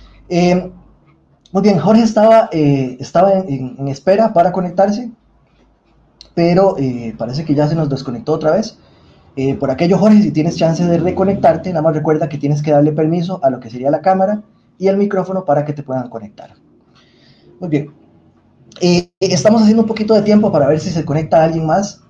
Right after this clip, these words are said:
a el sistema. Recuerden que la dirección sería la dirección de adafru punto I T slash Discord. Por aquello, si ustedes van al chat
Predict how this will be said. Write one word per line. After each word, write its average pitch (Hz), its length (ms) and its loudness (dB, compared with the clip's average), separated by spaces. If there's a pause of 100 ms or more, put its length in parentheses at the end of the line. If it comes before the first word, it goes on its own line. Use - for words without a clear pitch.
a 135 460 -2
el 131 100 -12
sistema. 170 540 -6 (440)
Recuerden 170 440 -2
que 175 100 -2
la 180 100 4
dirección 180 440 0
sería 160 320 2
la 139 120 2
dirección 147 400 -2
de 156 360 -2 (320)
adafru 180 680 0 (380)
punto 185 500 -4
I 185 200 -6
T 185 320 -6 (560)
slash 151 480 -2
Discord. 185 640 -2 (1000)
Por 143 120 -2
aquello, 156 280 -2
si 151 80 -4
ustedes 156 280 0
van 170 160 4
al 160 100 0
chat 170 280 -2